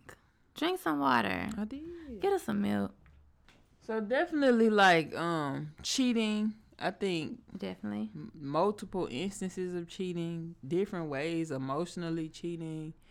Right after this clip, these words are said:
Speaker 1: That is
Speaker 2: If you got
Speaker 1: toxic.
Speaker 2: somebody, which is another thing, if you got somebody that you confide in, that's not your partner, that your partner don't know you confide in,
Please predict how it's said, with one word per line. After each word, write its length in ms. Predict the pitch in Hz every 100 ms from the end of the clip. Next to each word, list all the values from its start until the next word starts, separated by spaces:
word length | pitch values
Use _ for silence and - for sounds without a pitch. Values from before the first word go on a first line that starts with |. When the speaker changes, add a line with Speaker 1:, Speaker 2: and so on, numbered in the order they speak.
| - 170
Speaker 1:
That 160 | 170
is 120 | 185 202
Speaker 2:
If 120 | - 185
you 80 |
got 120 | 202 185
Speaker 1:
toxic. 140 | 185
Speaker 2:
somebody, 600 | 185 170 165 165 156 156 -
which 320 | 139 156 160
is 100 | 151
another 320 | 156 190 240
thing, 280 | 175 147 135
if 140 | 143
you 100 | 190
got 200 | 190 170
somebody 380 | 165 165 160 156
that 220 | 147 147 -
you 80 |
confide 640 | 170 143 110 135 156 156 156
in, 220 | 147 143
that's 200 | 127 139
not 260 | 131 156 160
your 120 | 139
partner, 260 | 156 151 143
that 200 | 135 139
your 100 | 131
partner 300 | 160 151 143
don't 220 | 139 143
know 80 | 139
you 120 | 143
confide 600 | - - - 123 139 151
in, 280 | 143 143